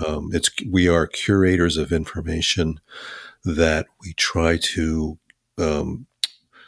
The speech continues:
tailor for the use of our various audiences. And in the case of the War Cry, it's tailoring that information specifically so it can be a ministry tool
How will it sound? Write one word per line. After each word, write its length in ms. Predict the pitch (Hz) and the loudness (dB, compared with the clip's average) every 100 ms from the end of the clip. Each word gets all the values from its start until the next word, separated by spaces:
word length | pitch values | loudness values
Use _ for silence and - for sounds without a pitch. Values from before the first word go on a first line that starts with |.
| _ | _
tailor 760 | - - 95 85 80 76 78 90 | -6 0 2 4 2 0 -2 -8
for 440 | - 95 82 80 | -6 0 4 4
the 120 | 76 | 2
use 380 | 73 80 82 - | 0 0 2 2
of 180 | 92 76 | 2 2
our 460 | 78 78 76 76 - _ _ - - - - | 2 2 2 0 -4 _ _ -6 -4 -2 0
various 540 | 90 85 78 73 - | 2 2 2 0 0
audiences. 760 | 78 78 73 73 80 76 - - - - - | 0 0 -2 -2 -2 0 -2 -4 -10 -12 -6
And 100 | 87 | -2
in 60 | 80 | 0
the 100 | 78 | 0
case 240 | 87 - | 0 0
of 40 | 87 | 0
the 80 | |
War 180 | 78 80 | 2 2
Cry, 300 | - 82 76 | 0 -2 -2
it's 520 | 76 87 - - - - _ - | -2 -2 0 0 -2 -10 _ -10
tailoring 460 | - 98 85 80 78 | -2 2 4 2 0
that 140 | 76 | -2
information 580 | 78 - 78 78 80 87 | -6 -4 -2 -2 -2 -2
specifically 880 | - - 85 - 107 98 - 80 85 - - - | -2 0 0 2 2 -2 -4 -6 -6 -10 -14 -8
so 160 | - 90 | 0 2
it 80 | 92 | 4
can 120 | 85 | 2
be 140 | 82 | 2
a 100 | 73 | 0
ministry 440 | 73 82 80 - - | 0 0 2 0 -2
tool 440 | - 85 78 | 0 0 0